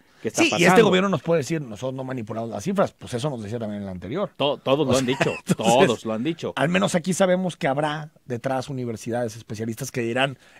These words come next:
Speaker 2: "Esto lo vemos bien y esto lo vemos mal", que
Speaker 1: Claro.
Speaker 2: aparte no pierden su aspecto crítico, es
Speaker 1: Ah, no.
Speaker 2: gratis, ¿no?
Speaker 1: No,
Speaker 2: No,
Speaker 1: no, de hecho hemos
Speaker 2: honorífico,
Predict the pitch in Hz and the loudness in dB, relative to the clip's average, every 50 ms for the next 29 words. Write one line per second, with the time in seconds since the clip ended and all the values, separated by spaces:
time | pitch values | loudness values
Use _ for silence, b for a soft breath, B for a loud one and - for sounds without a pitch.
0 | B _ 131 123 - - 131 127 127 120 123 139 151 151 139 117 - 131 113 110 | B _ -8 -6 -6 -4 -4 -4 -4 -4 -2 -2 0 0 -2 -4 -4 -6 -6 -6
1 | 110 110 110 170 214 226 135 - 160 165 139 175 170 - - 190 180 - 190 185 | -6 -6 -4 -2 -2 -2 -2 0 0 2 2 2 2 2 2 2 2 2 2 2
2 | 180 180 175 170 160 139 - 131 113 - 147 131 - 135 - - 226 208 247 185 | 2 2 0 -2 -2 -4 -4 -6 -4 -4 -6 -6 -6 -8 -6 -6 -4 -4 -6 -8
3 | 143 120 110 98 87 76 52 67 104 110 110 - - - 131 127 143 147 147 117 | -6 -8 -8 -8 -10 -10 -10 -10 -10 -10 -10 -10 -8 -2 2 4 4 6 4 4
4 | - 175 165 156 147 143 127 123 131 156 196 208 208 202 139 208 226 202 165 165 | 2 -2 -4 -4 -4 -6 -6 -6 -6 -6 -4 -4 -4 -4 -2 0 0 2 2 2
5 | 175 147 127 127 - - 170 160 170 165 123 120 120 135 143 | 0 0 0 -2 -2 -2 -2 -2 -2 -2 0 0 0 2 2